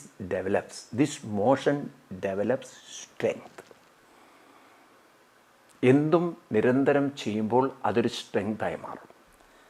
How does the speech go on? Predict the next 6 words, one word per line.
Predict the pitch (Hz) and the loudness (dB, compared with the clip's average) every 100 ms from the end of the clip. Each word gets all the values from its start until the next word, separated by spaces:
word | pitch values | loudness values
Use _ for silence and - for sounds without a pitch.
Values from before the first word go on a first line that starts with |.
| _ _ _ _ _ _ _ _ _ _ _ _ _ _ _ | _ _ _ _ _ _ _ _ _ _ _ _ _ _ _
പലപ്പോഴും | - 113 135 127 120 - - _ _ _ _ _ _ _ _ _ _ _ _ _ _ _ _ _ _ _ _ - | 6 8 8 6 4 -2 -14 _ _ _ _ _ _ _ _ _ _ _ _ _ _ _ _ _ _ _ _ 2
നമ്മുടെ | 120 139 139 - | 4 6 6 6
ആളുകൾ | 113 123 143 139 101 - - - _ - - - - - _ _ _ _ _ - _ _ _ _ _ - | 6 8 8 6 6 0 -6 -18 _ -16 -16 -18 -20 -20 _ _ _ _ _ -20 _ _ _ _ _ 4
അവർ | 135 165 170 127 - - | 6 10 10 8 2 -2
സ്വന്തം | - 233 302 277 | 4 6 8 8
ജീവിതത്തിൽ | 208 190 165 104 | 8 8 6 4